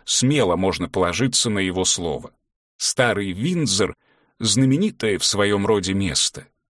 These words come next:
Здесь находился дворец Эдуарда Исповедника, и здесь великий граф Годвин был уличён правосудием того времени в покушении на жизнь брата короля. Граф Годвин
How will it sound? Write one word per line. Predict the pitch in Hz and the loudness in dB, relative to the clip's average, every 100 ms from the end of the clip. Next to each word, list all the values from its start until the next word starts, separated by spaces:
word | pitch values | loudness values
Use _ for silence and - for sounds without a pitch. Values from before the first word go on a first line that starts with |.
| _ - | _ -4
Здесь | 98 180 208 139 | 0 0 2 0
находился | 120 110 135 202 - 135 | 0 0 0 0 0 0
дворец | 107 120 180 - - | 0 0 0 -2 -2
Эдуарда | - 120 117 143 127 120 - | -2 0 2 2 0 -4 -4
Исповедника, | 120 - 120 113 107 82 76 78 - 73 - - | -4 -2 0 -2 -2 -6 -6 -10 -12 -14 -14 -4
и | 101 | -2
здесь | 82 78 101 139 170 | -2 -2 -2 0 -2
великий | 104 104 110 135 113 | -2 -2 -2 -2 -4
граф | 92 107 107 - - | -2 2 2 0 -8
Годвин | 98 170 185 143 175 151 - - - _ | -2 0 2 0 -2 -4 -8 -20 -20 _
был | 135 233 190 | 2 2 4
уличён | 147 117 - 180 170 127 | 2 2 2 0 0 0
правосудием | 117 107 110 220 202 185 160 | 2 2 2 0 0 0 0
того | 165 156 | 0 0
времени | 156 175 170 156 147 | 0 -2 0 0 -2
в | - | -2
покушении | - 120 113 - - 165 156 135 | -4 -2 -2 -2 0 0 2 2
на | 113 98 | 2 0
жизнь | 90 104 123 104 92 - | 0 0 0 -2 -4 -6
брата | 92 87 90 85 87 | -6 0 0 0 -6
короля. | - 87 80 69 - _ _ _ _ _ | -4 -2 -2 -6 -10 _ _ _ _ _
Граф | 110 98 92 78 - | -4 -2 0 -2 -4
Годвин | 92 95 165 120 104 82 | -6 -2 -2 0 -2 -2